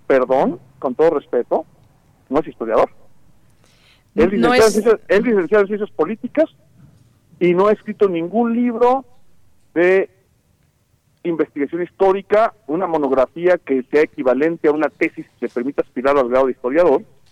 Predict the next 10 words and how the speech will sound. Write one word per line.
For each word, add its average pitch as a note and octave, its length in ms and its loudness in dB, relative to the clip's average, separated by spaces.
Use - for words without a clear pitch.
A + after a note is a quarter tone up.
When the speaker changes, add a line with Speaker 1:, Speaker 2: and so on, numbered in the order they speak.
Speaker 1:
Eh, A#2 220 0
ha A#2 80 -4
escrito C#3+ 320 -2
libros D#3+ 300 -4
interesantes F#3 720 -2
algunos, A#3 420 0
otros E3+ 220 -2
no D#3+ 140 0
tan D#3 140 -2
interesantes, F3+ 640 -4